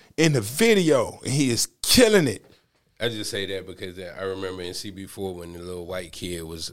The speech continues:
Speaker 2: so into rap music, and his dad was dead against it, and he launched this movement against hip hop. And, you know what I'm saying? I was like,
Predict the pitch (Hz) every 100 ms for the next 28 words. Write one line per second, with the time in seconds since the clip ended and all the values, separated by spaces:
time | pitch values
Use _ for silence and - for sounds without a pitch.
0 | - - 101 92 - 95 90 87 92 92
1 | - 87 85 85 82 92 85 85 92 92
2 | 80 80 78 _ 107 104 101 90 87 98
3 | 95 - - 82 80 - _ _ - 90
4 | 98 87 95 104 - - 92 90 85 -
5 | - _ _ 92 117 120 98 87 85 80
6 | 90 90 98 - - - _ _ 131 117
7 | - 82 73 _ _ _ _ _ _ _
8 | 101 95 80 - 107 110 104 98 104 98
9 | 101 110 104 95 85 85